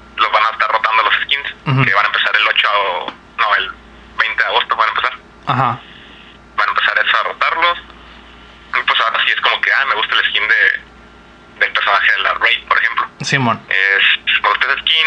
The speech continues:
Speaker 1: ya lo puedes comprar directo.
Speaker 2: ¿Y cuánto,
Speaker 1: Ya no se
Speaker 2: cuánto va a
Speaker 1: gasta
Speaker 2: costar cada uno, güey?
Speaker 1: Pues va a seguir costando, digamos, en conver-, son mil ochocientos monedas en el juego,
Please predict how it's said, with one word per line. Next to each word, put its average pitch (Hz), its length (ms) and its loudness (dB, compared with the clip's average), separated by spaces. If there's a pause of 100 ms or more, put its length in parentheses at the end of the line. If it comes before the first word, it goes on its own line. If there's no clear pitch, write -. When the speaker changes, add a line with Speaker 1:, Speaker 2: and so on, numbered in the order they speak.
(120)
Speaker 1:
ya 110 80 0
lo 101 60 -2
puedes 110 160 0
comprar 104 320 0
directo. - 320 -2 (160)
Speaker 2:
¿Y 139 80 -6
cuánto, - 260 0
Speaker 1:
Ya 143 60 2
no - 60 0
se - 60 2
Speaker 2:
cuánto 143 220 2
va 139 40 4
a - 100 2
Speaker 1:
gasta 147 40 2 (220)
Speaker 2:
costar 127 220 -2
cada 131 220 0
uno, 120 200 -2
güey? 120 120 -10 (840)
Speaker 1:
Pues 131 120 4
va 131 40 4
a 123 80 0
seguir 123 140 0
costando, 123 400 0 (360)
digamos, 107 540 0
en - 260 -8
conver-, 120 400 0
son 131 100 2 (440)
mil 139 160 0
ochocientos 139 400 2
monedas 117 240 2
en - 100 -2
el - 60 -4
juego, 139 180 -2